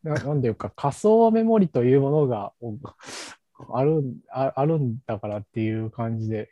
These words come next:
いや、でもね、そこの制御も多分良くなったから、今使えばいけるんじゃないかな、なんか。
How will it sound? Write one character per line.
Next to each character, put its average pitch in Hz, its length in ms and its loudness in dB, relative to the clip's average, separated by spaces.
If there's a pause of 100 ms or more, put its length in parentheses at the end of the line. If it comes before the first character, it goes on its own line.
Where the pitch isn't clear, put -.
い 151 60 -2
や、 185 120 4
で 262 80 2
も 220 120 2
ね、 127 140 -4
そ 220 160 -2
こ 311 120 -4
の 254 360 0
制 269 260 -2
御 135 120 0
も 120 60 -8
多 190 140 -2
分 135 100 -2
良 131 100 -2
く - 80 -10
な 190 100 0
っ 185 40 -4
た 160 100 -2
か 127 80 2
ら、 120 40 0
今 302 300 -6
使 - 260 -2
え 180 60 2
ば 131 100 2
い 131 80 0
け 185 120 -2
る 208 120 2
ん 160 60 0
じ 127 60 0
ゃ 123 40 0
な 117 60 -2
い 107 40 -6
か 113 100 -4
な、 110 140 -6
な 107 120 -6
ん 101 60 -8
か。 98 260 -4